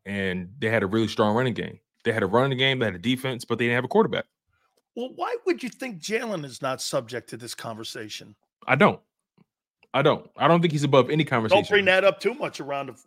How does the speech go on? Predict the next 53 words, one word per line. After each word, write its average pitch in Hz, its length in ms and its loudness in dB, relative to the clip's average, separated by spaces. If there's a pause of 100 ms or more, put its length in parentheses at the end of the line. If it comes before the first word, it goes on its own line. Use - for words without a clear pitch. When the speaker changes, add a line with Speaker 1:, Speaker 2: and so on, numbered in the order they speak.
Speaker 2:
the 123 60 -16
Philly 202 300 -6
guys 143 300 -8
because 135 360 -12
they'll 160 120 0
get 170 160 -2
a 151 40 -2
little 151 220 -4
pissed 156 300 -8
off 190 200 2
and 139 120 -12
say, 135 240 -4 (340)
"Jalen's 160 300 0
not 143 120 -2
the - 80 -10
problem." 170 400 2 (200)
No, 180 180 -2 (380)
we're 143 80 0
not 190 120 8
Speaker 1:
I'm 233 100 10
not 233 160 8
Speaker 2:
saying 190 60 -2
Speaker 1:
saying 226 220 8
Speaker 2:
he's 196 120 6
the 196 40 8
Speaker 1:
he's - 0 -
Speaker 2:
problem. 277 140 6
Speaker 1:
the 165 60 0
problem. 123 560 8 (180)
That's 131 160 -8
not 190 100 6
what 160 80 6
Speaker 2:
I'm 180 60 6
Speaker 1:
I'm 233 60 4
Speaker 2:
not 247 100 6
Speaker 1:
saying. 156 120 4
Speaker 2:
saying 277 240 4
he's 202 100 -4
the 185 100 -8
problem. 160 400 2
I'm 226 140 6
saying 202 420 2 (640)
that 180 220 2
the 165 60 0
way 208 300 0
that 185 220 0
they 170 120 0
build 180 380 0
their 165 120 2
team's 247 500 -2
the 147 80 -8
problem. 139 500 -8 (1120)
Speaker 1:
Yeah. 113 380 0